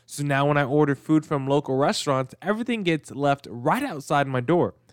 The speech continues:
They also have a Postmates pickup, which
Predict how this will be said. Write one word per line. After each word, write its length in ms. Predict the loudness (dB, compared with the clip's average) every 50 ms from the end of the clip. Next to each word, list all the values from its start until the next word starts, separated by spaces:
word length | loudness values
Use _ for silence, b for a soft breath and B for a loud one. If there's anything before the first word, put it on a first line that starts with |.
| B B B B B B 0
They 140 | B 4 6
also 260 | 6 4 4 4 2
have 140 | 2 2 0
a 60 | -2
Postmates 640 | -4 0 2 2 2 2 0 -4 -6 -6 -6 -8 -12
pickup, 340 | -10 -6 -2 0 0 2
which 240 | 2 0 -2 -4 -6